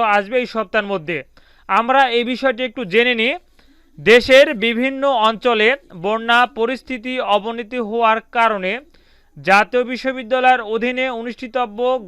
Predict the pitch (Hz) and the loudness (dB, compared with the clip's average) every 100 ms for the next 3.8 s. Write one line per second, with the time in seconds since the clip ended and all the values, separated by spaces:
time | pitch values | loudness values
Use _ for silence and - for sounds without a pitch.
0 | 190 208 208 214 226 226 _ _ _ - | -2 -2 -2 -2 -2 -6 _ _ _ -6
1 | 233 240 269 277 254 196 247 269 196 214 | -4 -4 -4 0 -2 -2 -6 -6 -10 -8
2 | 220 208 220 202 220 214 214 - 247 247 | -4 0 0 0 0 0 0 -4 -4 -4
3 | 190 185 - 208 208 220 - | -4 -10 -6 -2 -2 -2 -6